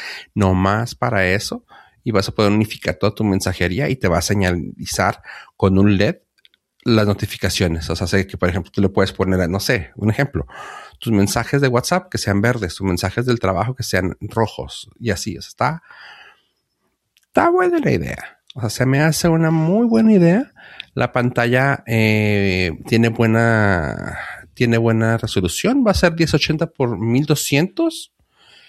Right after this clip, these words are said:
Y trae una pantalla de cuatro mil miliamperes.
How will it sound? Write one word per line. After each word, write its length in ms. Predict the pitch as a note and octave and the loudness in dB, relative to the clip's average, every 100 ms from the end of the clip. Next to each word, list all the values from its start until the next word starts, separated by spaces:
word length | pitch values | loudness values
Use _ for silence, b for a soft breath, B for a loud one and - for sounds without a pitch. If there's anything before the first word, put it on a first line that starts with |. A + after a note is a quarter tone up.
| b b b b | b b b b
Y 720 | E3+ F#3 G3+ G3+ G3+ G3+ G#3 _ _ _ _ _ _ _ - | -4 0 0 0 -2 -4 -8 _ _ _ _ _ _ _ 2
trae 160 | F3 | 4
una 140 | F#3 G3 | 4 4
pantalla 500 | E3+ E3 D3+ E3+ E3+ | 2 4 4 6 4
de 120 | D#3+ | 4
cuatro 300 | C#3+ - C3 | 0 0 2
mil 140 | C3 | 4
miliamperes. 840 | C#3+ D#3 D#3+ C3 B2+ B2 B2 - | 2 2 2 0 0 0 -2 -8